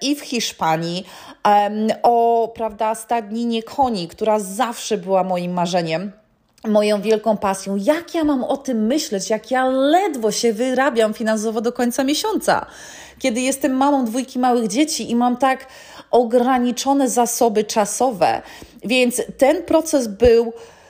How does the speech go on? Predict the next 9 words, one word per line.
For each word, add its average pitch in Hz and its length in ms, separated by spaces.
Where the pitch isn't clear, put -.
dosyć 269 560
trudny, 262 360
ponieważ 233 500
ja 254 320
musiałam 226 520
dać 233 260
sobie 220 320
przede 202 320
wszystkim 202 480